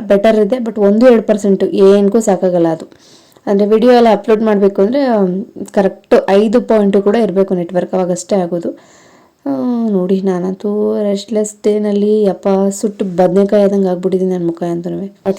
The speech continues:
least ಒಂದ್ ಪ್ಲೇಸ್ ಬಿಟ್ಟು ಇನ್ನೊಂದ್ ಪ್ಲೇಸಿಗೆ ಎಲ್ಲಿಂದ ಎಲ್ಲಿಗೆ ಹೋದ್ರೂ ಕೂಡನೇ just ಬ್ರೌಸ್,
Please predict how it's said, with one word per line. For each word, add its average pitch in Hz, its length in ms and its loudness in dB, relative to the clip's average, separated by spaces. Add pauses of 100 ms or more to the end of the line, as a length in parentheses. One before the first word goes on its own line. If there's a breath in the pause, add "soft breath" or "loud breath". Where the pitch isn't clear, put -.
least 233 340 -4
ಒಂದ್ 226 160 -2
ಪ್ಲೇಸ್ 240 260 0
ಬಿಟ್ಟು 208 240 -4
ಇನ್ನೊಂದ್ 226 340 0
ಪ್ಲೇಸಿಗೆ 214 460 -4
ಎಲ್ಲಿಂದ 214 420 0
ಎಲ್ಲಿಗೆ 226 280 0
ಹೋದ್ರೂ 214 340 -2
ಕೂಡನೇ 208 360 -4
just 208 320 -8
ಬ್ರೌಸ್, 214 500 -4